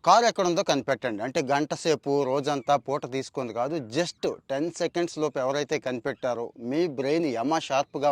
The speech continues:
ఉన్నట్టండి. ఓకే, పన్నెండు, పదిహేను సెకండ్లు, ఇరవై సెకండ్లు నిజాయితీగా చెప్పండి. అసలు ఎందుకు ఇదంతా అంటారా?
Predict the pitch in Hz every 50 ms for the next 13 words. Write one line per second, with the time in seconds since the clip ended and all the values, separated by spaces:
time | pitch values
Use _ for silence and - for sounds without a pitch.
0 | 131 110 113 113 - - 110 90 78 - - _ _ _ - - - - - _
1 | - 175 185 - - 214 190 - _ _ _ _ - 139 147 156 165 170 160 156
2 | 147 160 160 147 - 165 160 151 147 160 156 156 151 - 160 147 - - 151 151
3 | 151 147 151 147 143 139 139 156 165 165 - 165 151 139 156 151 147 147 151 151
4 | 139 135 123 131 120 147 196 208 214 202 - 196 180 160 196 180 - 139 110 -
5 | 135 113 104 95 92 _ _ _ _ _ _ - - - - 139 127 120 120 143
6 | 165 170 - 180 170 151 120 117 113 120 - - 143 131 117 101 123 120 123